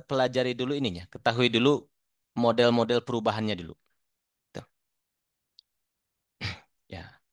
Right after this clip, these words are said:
Waalaikumsalam warahmatullahi wabarakatuh. Silakan yang baru masuk, kemudian yang off cam kurang sehat, silakan. Syafakumullah. Mudah-mudahan sehat semuanya ya. Nah, yang ada keperluan, off cam tidak apa-apa. Kita lanjutkan lagi,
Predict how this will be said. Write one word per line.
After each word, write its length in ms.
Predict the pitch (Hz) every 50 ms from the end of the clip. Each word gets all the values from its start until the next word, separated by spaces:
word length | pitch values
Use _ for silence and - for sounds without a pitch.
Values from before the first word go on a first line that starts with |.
| _
Waalaikumsalam 640 | - 90 90 92 90 - 92 87 - - 92 90 87 87
warahmatullahi 400 | 85 85 85 85 90 - 87 87
wabarakatuh. 480 | 80 85 82 80 - 78 - - - 143 147 131
Silakan 380 | - 104 95 90 - - 90 87 82
yang 80 | 85 85 85
baru 120 | 87 87
masuk, 720 | 87 87 85 - - - - 92 92 104 113 123 - - _ _ _ _ _ _ _ _
kemudian 320 | - 95 90 87 87 90 92 92 90
yang 100 | 87 - - -
off 120 | 98 - - - -
cam 320 | - 95 98 104 101 98 98 -
kurang 240 | 92 90 87 87 87
sehat, 400 | - 95 92 90 92 95 98 92 -
silakan. 540 | - 71 76 98 101 - - - 95 98 110 107 104 - -
Syafakumullah. 1000 | - 87 - - - - - - - 92 87 87 87 85 87 95 104 104 101 95 - _ - - - - _ _ _
Mudah-mudahan 420 | - - 90 87 87 87 87 90 92 -
sehat 220 | 92 85 87 87 - -
semuanya 380 | - 92 87 85 87 87 87 90 104
ya. 60 | 117 117 - _ _ _ - - - - - _ _ _ _ _
Nah, 100 | - - 69 90
yang 100 | 92 87 82 82
ada 120 | 85 87 82
keperluan, 560 | - - - - 87 82 85 87 87 95 104 110 117 - - _ _ _ _ _ - - -
off 180 | 71 80 - - -
cam 120 | 90 92 92 85
tidak 160 | 78 - 65 -
apa-apa. 240 | 69 - _ - - - _ _ _ _ _ _ _ _
Kita 180 | - 127 127 156 156
lanjutkan 420 | 160 151 151 151 147 - 175 156 151
lagi, 160 | 151 143 180